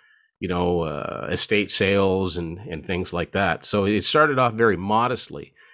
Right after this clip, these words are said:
Um, but the real turning point for me, uh, and, and the fascinating thing for me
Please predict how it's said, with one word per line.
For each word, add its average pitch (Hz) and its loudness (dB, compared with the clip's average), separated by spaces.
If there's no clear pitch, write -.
Um, 92 0
but 113 0
the 120 2
real 135 6
turning 147 2
point 98 0
for 104 -2
me, 101 0
uh, 95 0
and, 98 -2
and 104 0
the 95 -2
fascinating 104 2
thing 85 -8
for - -8
me 69 -4